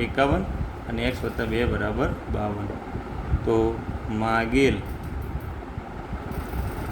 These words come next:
ત્રણ ક્રમિક પ્રાકૃતિક સંખ્યાઓ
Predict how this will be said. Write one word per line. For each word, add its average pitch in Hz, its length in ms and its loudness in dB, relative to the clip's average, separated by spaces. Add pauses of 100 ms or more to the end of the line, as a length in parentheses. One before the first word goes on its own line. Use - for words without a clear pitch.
(100)
ત્રણ 127 340 4 (2500)
ક્રમિક 123 480 4 (2500)
પ્રાકૃતિક 127 840 2 (2500)
સંખ્યાઓ 123 680 4